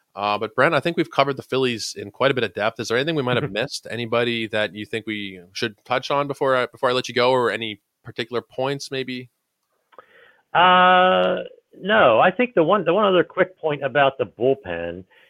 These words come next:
Speaker 2: is just that, um, if you're, the thing about, like, the Phillies as well as some of these other really good teams that we don't know about, uh, that, uh, you know, about a closer, and I think of, like, L A at this, uh, the Dodgers, for instance,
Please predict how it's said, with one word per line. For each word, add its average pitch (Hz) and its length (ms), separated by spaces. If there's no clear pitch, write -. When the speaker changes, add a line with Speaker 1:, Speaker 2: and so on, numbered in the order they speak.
Speaker 2:
is 127 140
just 147 160
that, 135 220
um, 101 500
if 147 140
you're, 156 640
the 120 80
thing 180 180
about, 139 280
like, 139 180
the 127 140
Phillies 139 280
as 92 140
well 120 260
as 127 60
some 131 100
of 123 60
these 120 220
other 120 260
really 120 320
good 113 260
teams 123 260
that 107 100
we 98 100
don't 101 300
know 107 480
about, 113 540
uh, 92 320
that, 92 180
uh, 90 120
you 101 120
know, 98 160
about 104 220
a 98 40
closer, 113 320
and 107 100
I 95 80
think 113 240
of, 90 180
like, 85 300
L 95 240
A 78 260
at - 100
this, 87 100
uh, 95 40
the 90 140
Dodgers, 85 460
for 85 120
instance, 82 360